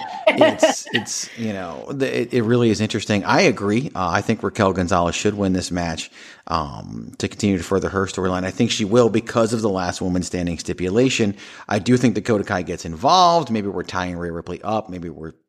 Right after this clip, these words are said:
Speaker 2: you know, doing something that causes her not be able to get back to her feet. We've seen that in the past in, in these, uh, last person standing matches. Um,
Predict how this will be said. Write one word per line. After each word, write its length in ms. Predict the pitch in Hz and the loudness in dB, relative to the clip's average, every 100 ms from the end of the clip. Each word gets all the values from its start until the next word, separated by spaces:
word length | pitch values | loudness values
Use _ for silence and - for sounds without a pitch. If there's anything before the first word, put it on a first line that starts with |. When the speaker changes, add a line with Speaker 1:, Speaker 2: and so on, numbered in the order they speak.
| - | -20
Speaker 2:
you 340 | 71 55 90 78 | -18 -14 -14 -14
know, 200 | 65 - - - - _ | -16 -20 -20 -20 -20 _
doing 200 | 135 127 | 2 4
something 340 | - 143 143 | 4 4 4
that 140 | 120 - | 4 4
causes 320 | 110 98 87 | 4 2 2
her 140 | 98 | 2
not 200 | 90 85 | 4 2
be 60 | 87 | 2
able 120 | 80 | 0
to 60 | 80 | 0
get 140 | 82 | 0
back 220 | 87 80 | 2 0
to 120 | - 82 | 0 -2
her 100 | 78 | 0
feet. 440 | - 80 82 - | 2 2 2 0
We've 140 | 87 | -2
seen 180 | - 95 | 4 6
that 160 | 87 65 | 6 2
in 60 | |
the 60 | 87 | -2
past 400 | 87 76 69 - | -2 -2 -4 -4
in, 140 | 82 | -4
in 140 | - 87 | -2 0
these, 240 | 82 - - - - - | 0 -2 -10 -18 -18 -4
uh, 240 | - 78 90 | 0 0 2
last 260 | 87 78 | 2 2
person 240 | - 92 92 | 0 0 0
standing 380 | - 92 90 87 | -2 -2 -2 -2
matches. 480 | 85 82 85 80 - - - | -4 -4 -6 -6 -12 -20 -2
Um, 480 | 104 95 85 76 73 | 4 6 4 2 -2